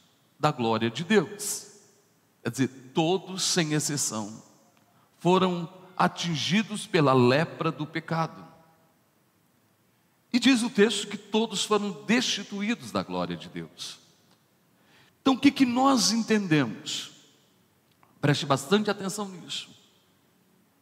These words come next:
Não são as nossas boas obras. Não é porque nós somos uma pessoa boa, um bom marido, uma boa esposa, um bom pai, um bom filho, uma pessoa que paga as contas em dia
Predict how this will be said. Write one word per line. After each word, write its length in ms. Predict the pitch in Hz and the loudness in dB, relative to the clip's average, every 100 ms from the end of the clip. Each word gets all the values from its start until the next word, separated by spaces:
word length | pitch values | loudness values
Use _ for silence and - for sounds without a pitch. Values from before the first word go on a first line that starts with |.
| _ _ _ _ _ _ _ - | _ _ _ _ _ _ _ -4
Não 320 | 240 392 330 | 0 0 2
são 340 | - 220 196 | 2 4 4
as 140 | 165 139 | 2 2
nossas 460 | 160 160 147 113 | 0 2 -2 -2
boas 420 | 117 156 131 98 | -4 0 0 0
obras. 800 | 107 101 101 - - - - - - | -2 -2 -4 -10 -10 -12 -14 -18 -4
Não 120 | 320 | -4
é 40 | |
porque 240 | 349 220 196 | -2 -4 -2
nós 160 | 156 | -2
somos 240 | 190 170 151 | -2 -2 0
uma 140 | 147 | 0
pessoa 380 | 143 135 147 127 | 0 -4 -2 -2
boa, 560 | 110 123 131 123 156 - - - _ | 0 0 0 -2 -4 -12 -20 -20 _
um 60 | 190 | -2
bom 100 | 147 | 0
marido, 480 | 127 107 120 139 107 | 2 2 2 2 0
uma 160 | 104 95 | -4 -2
boa 240 | 123 131 | -2 -2
esposa, 600 | 127 - 135 139 127 98 | -4 -6 -2 0 -2 -4
um 80 | 98 | -6
bom 180 | 113 131 | -6 -2
pai, 320 | 123 123 123 | 2 2 0
um 160 | 104 101 | -4 -6
bom 160 | 120 | -6
filho, 480 | 120 139 131 113 87 - - - _ _ _ _ _ - | -4 0 2 0 -8 -18 -20 -20 _ _ _ _ _ -2
uma 100 | 180 | 0
pessoa 300 | 175 190 170 | 0 0 -4
que 100 | 143 | 0
paga 240 | 156 151 | 0 0
as 140 | 139 | -2
contas 440 | - 143 139 135 135 | -4 -6 -2 -4 -4
em 120 | 165 | -8
dia 520 | 131 151 147 117 - | -6 -4 -2 -4 -6